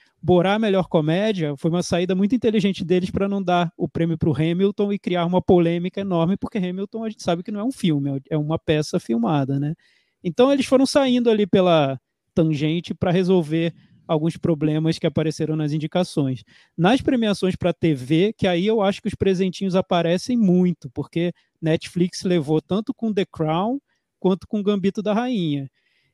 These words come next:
E justo numa área ali do Globo de Ouro que eles costumavam apontar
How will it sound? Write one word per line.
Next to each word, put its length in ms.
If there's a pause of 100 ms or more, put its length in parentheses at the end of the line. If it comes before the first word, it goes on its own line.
(160)
E 100
justo 420
numa 580
área 600
ali 180
do 140
Globo 240
de 100
Ouro 240
que 100
eles 160
costumavam 680
apontar 800